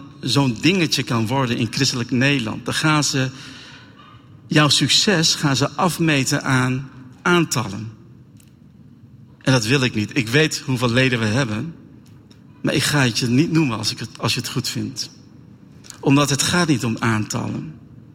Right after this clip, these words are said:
Bij jou en mij, als kind van God, gaat het niet om aantallen, maar het gaat erom hoeveel lijk ik op Jezus."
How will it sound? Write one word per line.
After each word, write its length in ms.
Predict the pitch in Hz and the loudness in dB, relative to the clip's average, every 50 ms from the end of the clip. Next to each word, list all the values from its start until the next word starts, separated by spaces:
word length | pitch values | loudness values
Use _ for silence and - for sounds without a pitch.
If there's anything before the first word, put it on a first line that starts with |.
| - - - - - - - | -20 -20 -20 -20 -20 -18 -6
Bij 200 | - 127 123 123 | 0 2 2 4
jou 280 | 123 151 165 180 170 160 | 4 4 4 4 4 2
en 120 | 151 147 | 2 2
mij, 440 | 151 156 165 175 190 196 202 214 214 - - - - - - - - - | 2 2 2 2 0 0 -2 -4 -6 -10 -16 -20 -20 -20 -20 -20 -20 -14
als 200 | - - 117 - | -12 -8 -8 -4
kind 220 | - 185 180 165 | 0 0 0 0
van 120 | - 156 135 | 0 -2 -4
God, 460 | - - 175 180 190 190 - - - - - - - - - - | -2 0 0 0 0 0 -2 -6 -6 -12 -16 -16 -16 -16 -14 -10
gaat 300 | - - - 170 165 156 | -8 -2 2 2 2 4
het 80 | 156 | 4
niet 160 | 160 151 139 147 | 2 2 2 0
om 80 | 143 - | -4 0
aantallen, 800 | - 160 156 151 147 120 - 156 147 147 147 156 165 180 190 185 - - - - - - - - - - - - - - - - - - - - - - - - - | 0 2 2 2 0 0 0 2 2 2 2 0 -2 -4 -6 -10 -14 -18 -20 -20 -20 -20 -20 -20 -20 -20 -20 -20 -20 -20 -20 -20 -20 -20 -20 -20 -20 -20 -20 -12 -4
maar 120 | - 131 | -2 0
het 100 | 127 113 | 0 0
gaat 360 | - - 165 170 165 165 156 | 0 0 2 2 2 2 2
erom 380 | 156 147 147 147 147 156 151 139 - - - - - - - - | 2 0 2 2 2 0 -2 -4 -6 -14 -18 -18 -20 -20 -20 -10
hoeveel 720 | - 131 143 175 185 - - - 185 180 180 190 208 226 220 202 - - - - - - | -2 0 2 2 2 0 0 2 2 2 4 2 0 -2 -4 -8 -10 -18 -20 -20 -14 -8
lijk 500 | - 117 120 123 139 156 170 175 170 - | -4 -2 0 2 2 4 2 2 -2 -2
ik 400 | 123 - 196 240 - - - - - - - - - - - - - - - | 0 0 0 0 -2 -8 -14 -14 -18 -20 -20 -20 -20 -20 -20 -20 -20 -8 -4
op 160 | - - 123 | -4 -2 0
Jezus." 600 | 120 135 139 143 147 139 - - - - - - | 2 2 2 2 2 0 -2 -6 -8 -8 -10 -12